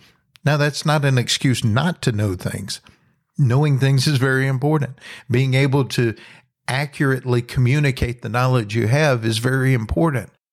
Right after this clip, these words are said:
But even more important than knowing facts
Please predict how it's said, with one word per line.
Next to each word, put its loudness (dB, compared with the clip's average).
But -2
even 4
more 2
important 0
than -2
knowing 2
facts -4